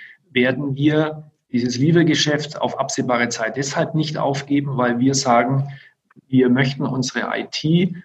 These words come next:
wirklich so entwickeln, wie es am Markt auch, ähm, erforderlich ist. Und das kann man am besten eben durch, durch eigene Anschauung, durch eigene Erfahrung machen. Das heißt, wir erfinden die Software nicht auf dem,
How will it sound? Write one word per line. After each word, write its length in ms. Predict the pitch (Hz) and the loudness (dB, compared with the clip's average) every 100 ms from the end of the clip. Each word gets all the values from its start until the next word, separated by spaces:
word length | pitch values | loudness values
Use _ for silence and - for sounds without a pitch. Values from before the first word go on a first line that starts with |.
| _ - | _ 0
wirklich 400 | 135 139 143 - - | 2 2 0 -2 -4
so 320 | - 151 165 | 2 4 4
entwickeln, 680 | 151 143 139 143 151 135 120 | 2 2 2 4 4 2 0
wie 60 | |
es 260 | 135 - - - | 0 0 -8 -4
am 100 | 127 | 0
Markt 380 | 113 117 127 - | 2 2 -2 -2
auch, 320 | 117 113 - 120 | -2 -4 -8 -6
ähm, 380 | 117 113 110 - | -4 -4 -6 -8
erforderlich 560 | 127 - 123 127 107 101 | -6 -2 0 2 2 0
ist. 340 | 101 - - | -6 -8 -6
Und 80 | 117 | -2
das 200 | 120 - | 0 0
kann 140 | 135 139 | 2 4
man 120 | 120 | 4
am 120 | 120 | 2
besten 340 | 127 - 120 | 2 -2 -2
eben 260 | 113 117 113 | -2 0 2
durch, 400 | 120 120 120 - - - _ | 2 2 0 -8 -16 -20 _
durch 200 | 113 107 | -4 0
eigene 360 | 113 117 120 - | 0 0 -2 0
Anschauung, 440 | 117 - 110 110 | 0 2 2 2
durch 160 | 107 110 | -2 -4
eigene 300 | 107 117 101 | -4 -2 -2
Erfahrung 440 | 101 92 101 104 | -2 -6 -2 -2
machen. 260 | 92 - - - | -4 -10 -16 -6
Das 120 | 110 | 0
heißt, 260 | 120 - 123 | 0 2 0
wir 240 | 117 117 - - _ | 0 -2 -10 -20 _
erfinden 480 | - - 170 165 139 | -4 4 4 4 2
die 80 | 117 | 2
Software 460 | 131 127 - 120 | 2 0 -2 0
nicht 280 | 123 135 123 | 0 0 -2
auf 220 | 113 117 | -6 -6
dem, 240 | 117 110 | -4 -6